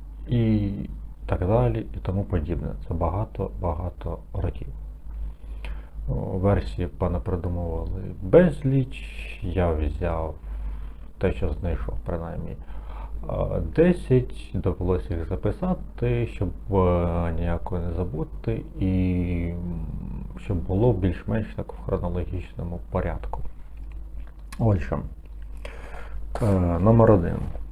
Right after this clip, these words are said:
М, сарматське походження Києва. Її просував ще Татіщев у вісімнадцятому столітті. Чому сармати? Е, тому що сармати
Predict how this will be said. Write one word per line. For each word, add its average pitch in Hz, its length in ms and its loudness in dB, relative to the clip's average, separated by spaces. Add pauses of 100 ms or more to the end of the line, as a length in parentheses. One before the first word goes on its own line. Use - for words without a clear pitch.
(140)
М, - 480 -2
сарматське 95 760 0
походження 90 960 -2 (460)
Києва. - 480 -2 (920)
Її 95 240 6
просував 82 640 0 (560)
ще - 380 -2
Татіщев - 760 0
у 82 60 -2
вісімнадцятому 85 840 -4
столітті. - 680 -8 (1300)
Чому 123 260 10
сармати? 165 560 6
Е, 135 140 8 (840)
тому 98 260 2
що - 200 -4
сармати 90 1400 -2